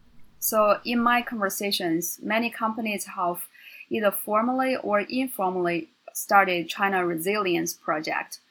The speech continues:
which identifies several trends that may impact their China operations. First, U S China relations. You know, apparently the punitive tariffs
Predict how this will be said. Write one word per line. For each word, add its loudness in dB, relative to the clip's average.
which 2
identifies 2
several 0
trends -4
that 2
may -2
impact -4
their 2
China -2
operations. -4
First, 0
U 0
S 0
China 0
relations. -2
You -4
know, 0
apparently 2
the 2
punitive 0
tariffs 2